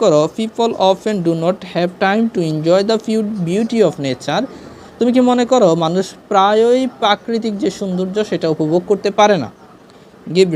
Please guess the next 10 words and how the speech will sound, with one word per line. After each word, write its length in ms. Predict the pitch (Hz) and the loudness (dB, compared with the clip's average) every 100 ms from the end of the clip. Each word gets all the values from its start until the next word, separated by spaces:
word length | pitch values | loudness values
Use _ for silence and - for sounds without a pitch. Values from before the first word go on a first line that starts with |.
| 151 | 4
reasons, 460 | 175 196 143 117 131 - - | 4 2 -2 -6 -10 -14 -12
এটার 180 | 156 156 - 175 | -8 -8 -4 0
কারণটা 360 | 180 196 185 180 | 0 0 0 0
আসলে 220 | 170 143 135 | 2 0 0
বলো। 160 | 131 131 - - - - - - | -4 -8 -18 -20 -20 -20 -20 -2
তো 60 | 220 226 | 0 2
এটার 180 | 226 247 247 | 4 4 0
উত্তর 220 | - 262 254 | 0 2 2
আমরা 160 | 247 240 | 2 0
দিতে 160 | 240 | -2